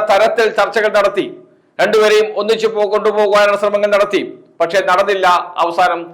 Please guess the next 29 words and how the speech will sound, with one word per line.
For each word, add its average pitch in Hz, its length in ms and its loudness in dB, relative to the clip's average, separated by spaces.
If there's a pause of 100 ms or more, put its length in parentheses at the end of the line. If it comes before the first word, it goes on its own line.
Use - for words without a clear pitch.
(240)
കെ 156 140 -2
പി 180 140 -4
സി 170 140 -10
സി 160 140 -8
പ്രസിഡന്റിനെ 175 460 -2 (480)
മാറ്റേണ്ടി 147 580 -2
വന്നു. 120 180 -8 (480)
അവിടെ 247 260 0 (100)
തുടങ്ങി 165 320 -2 (380)
കെ 156 180 -2
സി 170 120 -2
വേണുഗോപാലിന്റെ 147 680 0 (180)
ഇടപെടൽ. 226 360 2 (760)
കേരള 226 180 4 (100)
രാഷ്ട്രീയത്തിൽ 220 520 0 (180)
അദ്ദേഹം 220 300 2 (260)
സജീവമായി 214 580 2 (140)
ഇടപെടാൻ 214 420 2
തുടങ്ങി. 214 260 0 (520)
കേരള 220 200 4 (120)
രാഷ്ട്രീയത്തിൽ 214 500 0 (160)
കോൺഗ്രസിൽ 240 440 2 (240)
കെ 196 160 2
സി 214 120 -2
വേണുഗോപാൽ 185 460 2 (160)
സജീവമായി 170 520 -2 (140)
ഇടപെടാൻ 208 340 2
തുടങ്ങി. 214 260 0 (640)
കെ 196 100 2